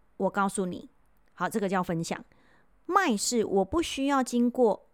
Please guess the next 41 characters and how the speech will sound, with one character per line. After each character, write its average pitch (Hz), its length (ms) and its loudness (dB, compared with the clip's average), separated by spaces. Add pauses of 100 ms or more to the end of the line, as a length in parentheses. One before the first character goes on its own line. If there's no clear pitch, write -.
(100)
使 - 340 2
用， 233 380 2 (120)
我 202 100 0
不 233 100 -6
用 311 180 0
自 311 220 -4
用 277 260 2
的， - 180 -2 (300)
我 190 120 0
就 247 140 4
可 233 140 -2
以 180 60 -6
卖。 180 280 -4 (260)
例 294 140 2
如 269 120 4
说， 254 200 6
我 202 240 6 (220)
不 208 120 2
用 254 220 6
开 220 340 2 (340)
宾 226 160 6
士 226 200 0
车， 208 220 0
我 185 140 2
可 - 160 -4
以 190 80 -2
卖 202 180 0
宾 190 180 -2
士 196 200 -2
车， 175 240 -2
这 214 100 -4
个 180 220 -2
没 208 120 2
有 196 100 0
疑 175 140 -4
问 190 240 2
吧？ 151 140 -6 (480)
我 220 340 2
没 247 180 2
有 277 120 0
住 254 440 0